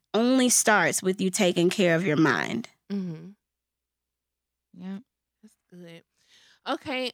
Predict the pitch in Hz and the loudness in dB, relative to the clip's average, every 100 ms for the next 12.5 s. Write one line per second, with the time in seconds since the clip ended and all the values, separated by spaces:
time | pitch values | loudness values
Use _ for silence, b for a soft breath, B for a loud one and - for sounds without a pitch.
0 | - 247 262 254 247 - 254 254 269 269 | -2 0 2 0 -2 0 2 4 2 2
1 | - - 262 277 - 240 247 247 240 220 | -2 0 2 2 2 2 2 2 2 2
2 | 226 233 208 220 226 233 202 202 214 202 | 2 0 2 2 2 2 2 2 2 4
3 | 214 196 196 - 196 202 196 180 170 175 | 2 2 2 2 2 2 4 2 0 -2
4 | - - 254 247 208 - - - _ - | -6 0 4 4 0 -8 -20 -20 _ -6
5 | 208 220 220 - 220 220 233 240 254 _ | -2 0 -2 -4 -2 0 0 -2 -6 _
6 | - B B B _ - 247 247 196 233 | -16 B B B _ -2 0 0 0 0
7 | 277 - - 247 262 277 285 277 285 277 | 0 -2 -2 2 2 0 -2 0 2 2
8 | 285 294 320 339 349 349 _ _ - - | 2 4 4 2 -2 -6 _ _ -12 -2
9 | 269 285 285 285 269 349 - _ _ _ | 2 4 4 2 2 -4 -6 _ _ _
10 | _ _ _ _ _ _ _ _ _ 214 | _ _ _ _ _ _ _ _ _ -8
11 | 214 226 247 262 262 254 269 254 277 311 | -6 -4 -2 -2 -4 -2 0 2 2 2
12 | 254 233 226 214 | 2 2 4 4